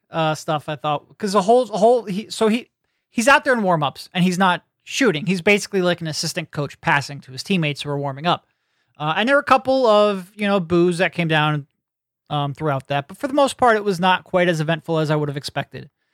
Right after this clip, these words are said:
And then for that cheer to break out sort of organically and the whole real stadium to do it in unison was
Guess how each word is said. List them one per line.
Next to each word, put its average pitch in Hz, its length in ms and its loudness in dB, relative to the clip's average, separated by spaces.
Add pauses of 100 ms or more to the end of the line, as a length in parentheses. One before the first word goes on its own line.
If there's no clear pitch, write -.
(380)
And 196 80 2
then 208 140 6
for 220 120 0
that 208 280 6 (260)
cheer 185 480 2
to 202 160 -8
break 202 300 0
out 185 180 2
sort 190 220 -2
of 165 100 -4
organically 175 600 -2
and 165 120 -2
the 185 60 2
whole 277 300 -2
real 208 220 0
stadium 196 500 0
to 147 400 -6 (420)
do 202 160 4
it 185 100 0
in 160 140 -6
unison 170 500 -2
was 147 220 -10